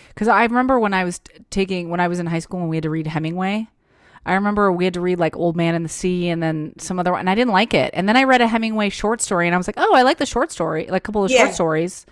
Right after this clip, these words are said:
Speaker 1: but I didn't like his novels. I don't know why.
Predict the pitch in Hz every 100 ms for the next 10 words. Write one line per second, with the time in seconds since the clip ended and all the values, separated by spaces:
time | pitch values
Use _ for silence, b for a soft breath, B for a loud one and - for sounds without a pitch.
0 | b - 208 240 233 220 214 196 214 202
1 | - - - - _ _ _ - 208 214
2 | 190 196 160 151